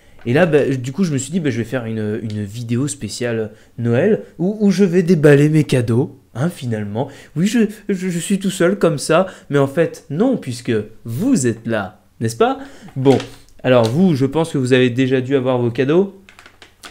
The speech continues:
parce que je vais essayer de sortir cette vidéo le vingt-quatre à minuit. On verra bien comment ça va se passer. En tout cas, voilà, bah, moi, je vais, je vais déballer mes cadeaux. Et, euh, le premier, alors lui, je sais ce que c'est.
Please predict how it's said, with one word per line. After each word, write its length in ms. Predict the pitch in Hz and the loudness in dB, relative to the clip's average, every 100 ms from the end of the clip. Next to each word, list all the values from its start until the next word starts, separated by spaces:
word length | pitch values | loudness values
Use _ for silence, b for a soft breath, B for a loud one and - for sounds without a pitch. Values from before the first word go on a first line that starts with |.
| - | -12
parce 220 | - 104 - | -6 -4 -2
que 100 | 135 | -2
je 140 | 117 | 0
vais 140 | 113 | -2
essayer 260 | 113 113 120 | -2 -2 -4
de 40 | |
sortir 280 | - 110 127 | -4 -8 -8
cette 180 | - 101 | -8 -12
vidéo 300 | 104 104 131 | -8 -2 0
le 80 | 110 | 0
vingt-quatre 460 | 113 107 120 107 | -4 -6 -8 -8
à 20 | 110 | -8
minuit. 460 | 107 110 165 - _ _ _ _ | -6 -4 -4 -6 _ _ _ _
On 60 | - | -16
verra 260 | 196 190 | -10 -6
bien 280 | 101 120 160 170 | -4 -2 -2 -4
comment 180 | 107 92 | -12 -14
ça 120 | - | -10
va 100 | 107 | -10
se 60 | 104 | -4
passer. 400 | 139 135 202 254 | -4 0 0 -2
En 40 | |
tout 60 | - | 0
cas, 120 | 240 | 2
voilà, 200 | 214 190 | 4 4
bah, 120 | 175 | 2
moi, 120 | 131 202 | 0 -2
je 80 | |
vais, 200 | 147 135 139 | 0 -2 -2
je 160 | 147 | -4
vais 140 | 202 226 | -2 0
déballer 340 | 160 131 160 | 0 0 -2
mes 140 | 165 | -4
cadeaux. 520 | 131 127 107 110 180 - b b b b b _ | -4 -6 -4 -2 -4 -8 b b b b b _
Et, 200 | 123 123 | -8 -4
euh, 180 | 117 113 | -4 -4
le 200 | 117 196 | -2 -4
premier, 460 | 202 - 151 147 190 | -4 -4 -2 0 0
alors 180 | 135 127 | 0 0
lui, 380 | 143 180 196 - - _ - | -2 -4 -6 -8 -20 _ -16
je 180 | 113 | -10
sais 240 | 123 - 175 | -10 -8 -10
ce 120 | - | -10
que 120 | 131 | -10
c'est. 360 | 117 117 123 | -8 -6 -6